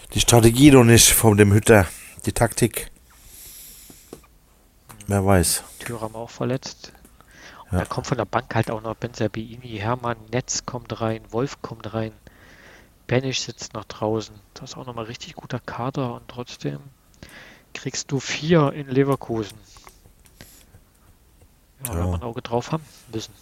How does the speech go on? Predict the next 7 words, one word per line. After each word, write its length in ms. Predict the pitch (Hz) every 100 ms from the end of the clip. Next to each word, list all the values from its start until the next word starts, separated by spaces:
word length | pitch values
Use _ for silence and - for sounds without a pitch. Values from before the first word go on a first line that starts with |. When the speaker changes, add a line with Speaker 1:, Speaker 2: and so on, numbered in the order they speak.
| _ - -
Speaker 2:
was 220 | 120 -
da 140 | 104
passiert. 540 | - 120 107 107 - - _ _ _ _ _ _ _ _ _ - _ _ _ _ _ _
Gucken 180 | _ 139 123
wir 100 | 113
mal, 140 | 110
für, 500 | - - - - 110